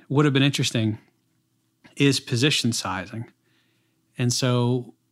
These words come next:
what percentage of their overall capital are they allocating for these, you know, mini futures trades, um, these day trades that they're doing? And so, you know, there, this gets into sort of the risk of ruin calculation.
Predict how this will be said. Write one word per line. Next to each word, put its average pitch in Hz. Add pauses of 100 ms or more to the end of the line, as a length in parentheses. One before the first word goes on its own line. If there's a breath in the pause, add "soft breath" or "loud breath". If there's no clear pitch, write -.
(360)
what 175
percentage 139
of 113
their 107
overall 113
capital 113
are 123
they 110
allocating 110
for -
these, 104 (220)
you 110
know, 104
mini 110
futures 104
trades, 113 (720)
um, 101 (180)
these 104
day 123
trades 101
that 92
they're 104
doing? 98 (920)
And 120
so, 120 (680)
you -
know, 120
there, 156
this 156
gets 151
into 131
sort 117
of 107
the 107
risk 117
of 107
ruin 117
calculation. 104